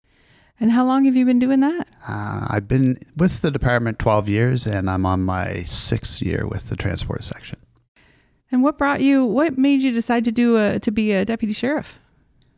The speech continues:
Speaker 2: Uh, I worked in another, uh, obviously worked at a job prior to that, and it involved shift work, and shift work just wasn't for me anymore. I'd been doing it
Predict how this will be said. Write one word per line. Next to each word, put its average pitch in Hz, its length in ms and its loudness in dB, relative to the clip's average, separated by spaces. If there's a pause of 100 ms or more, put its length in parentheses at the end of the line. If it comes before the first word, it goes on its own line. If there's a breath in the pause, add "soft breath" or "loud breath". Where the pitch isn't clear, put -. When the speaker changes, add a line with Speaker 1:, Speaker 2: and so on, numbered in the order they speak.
(1120 soft breath)
Speaker 2:
Uh, 143 280 2
I 147 40 2
worked 170 280 0
in 160 120 2
another, 143 520 2
uh, 117 460 0 (120)
obviously 120 360 2
worked 110 180 4
at 104 120 2
a 101 60 -2
job 104 340 2
prior 120 320 2
to 107 120 0
that, 110 400 0
and 98 180 -2
it 95 80 -6
involved 98 480 2
shift - 320 -4
work, 107 340 0
and 92 400 -4
shift - 300 -4
work 117 300 -2
just 104 200 2
wasn't 98 380 0
for 104 160 -2
me 98 260 4
anymore. 104 380 2
I'd 101 160 0
been 101 140 -2
doing 104 240 4
it 101 160 0